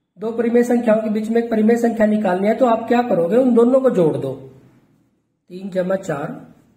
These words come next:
और बटे में दो कर दो, दोनों को जोड़ के और उसके बटे में दो करना है आपको, यानी कि ये हो गया सात बटे में दो, यानी कि तीन दशमलव पाँच। तो प्यारे बच्चों, ये इसका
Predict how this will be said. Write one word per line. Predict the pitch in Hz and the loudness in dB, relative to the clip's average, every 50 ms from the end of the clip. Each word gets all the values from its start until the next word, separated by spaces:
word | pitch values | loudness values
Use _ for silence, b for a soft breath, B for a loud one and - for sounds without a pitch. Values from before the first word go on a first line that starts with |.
| _ - | _ -10
और | 220 214 | -8 -6
बटे | 175 180 208 208 208 202 | -4 -4 -2 -2 -2 -2
में | 196 190 170 | -2 -2 -2
दो | 165 156 | -2 -4
कर | - - - | -4 -6 -10
दो, | - - - - - - _ _ _ _ | -14 -16 -20 -20 -20 -20 _ _ _ _
दोनों | 156 175 185 202 226 233 | -6 -4 -2 -2 -2 0
को | 247 233 | 0 0
जोड़ | 185 208 208 208 208 | 2 0 0 0 -2
के | 208 254 277 349 349 - | 0 0 -2 -2 -2 -4
और | - 202 196 | -6 -6 -6
उसके | 202 - - 208 | -6 -6 -6 -2
बटे | 180 190 190 190 185 | -2 -2 -2 -2 -4
में | 185 180 | -4 -2
दो | 165 180 170 | -2 -2 -4
करना | 165 143 123 127 123 - | -4 -8 -12 -16 -18 -18
है | 123 | -20
आपको, | - - _ _ _ _ _ _ _ _ _ _ _ _ _ _ _ _ _ _ - | -20 -20 _ _ _ _ _ _ _ _ _ _ _ _ _ _ _ _ _ _ -18
यानी | 156 165 | -18 -12
कि | 165 180 | -8 -6
ये | 190 208 | -4 -2
हो | 214 190 170 | 0 0 0
गया | 175 208 240 | 0 -2 -2
सात | - - - 170 156 156 - 151 | -2 -4 -4 -4 -4 -6 -6 -10
बटे | 147 139 - 151 156 | -10 -10 -8 -8 -6
में | 185 226 269 - - 165 | -6 -6 -6 -8 -10 -10
दो, | 147 143 123 - - - - | -10 -10 -10 -12 -14 -18 -16
यानी | 151 147 147 | -14 -14 -14
कि | 143 - 180 247 349 359 - - - _ _ _ _ | -10 -8 -6 -6 -6 -8 -12 -16 -20 _ _ _ _
तीन | - 180 180 175 160 | -8 -6 -6 -6 -6
दशमलव | 156 135 - - 139 131 127 160 190 269 - - - - - - | -8 -10 -10 -12 -12 -12 -8 -8 -8 -8 -8 -12 -18 -20 -20 -20
पाँच। | - - - - - - - - _ b b b b b b b b b - | -20 -20 -20 -20 -20 -20 -20 -20 _ b b b b b b b b b -18
तो | 165 | -8
प्यारे | 160 185 185 185 196 | -2 0 0 0 0
बच्चों, | 180 180 180 190 185 | -2 -4 -4 -4 -4
ये | 180 180 202 190 | -2 -2 -2 -2
इसका | 156 - - - - 156 170 226 - - - - | -2 -4 -8 -12 -12 -12 -12 -12 -12 -14 -18 -20